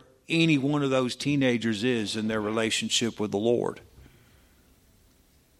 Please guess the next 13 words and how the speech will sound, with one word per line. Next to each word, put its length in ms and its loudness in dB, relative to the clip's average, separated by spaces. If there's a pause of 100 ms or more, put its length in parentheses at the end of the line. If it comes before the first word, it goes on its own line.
(400)
I've 200 6
known 220 6
plenty, 360 2
I've 140 4
been 120 2
in 60 2
church 320 -2
my 120 0
whole 200 0
life. 300 4
I've 120 0
known 200 2
plenty 520 0